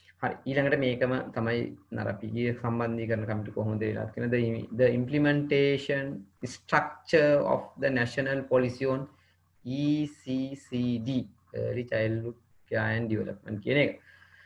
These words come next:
එතකොට බලන්න උඩිම තියෙන National Coordination Committee නේ on E C C D,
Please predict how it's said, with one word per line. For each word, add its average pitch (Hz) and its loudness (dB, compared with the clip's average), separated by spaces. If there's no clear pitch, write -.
එතකොට 147 6
බලන්න 143 8
උඩිම 135 2
තියෙන 143 6
National 165 6
Coordination 147 8
Committee 127 0
නේ 131 -4
on 131 2
E 123 -2
C 117 -4
C 113 -6
D, 139 4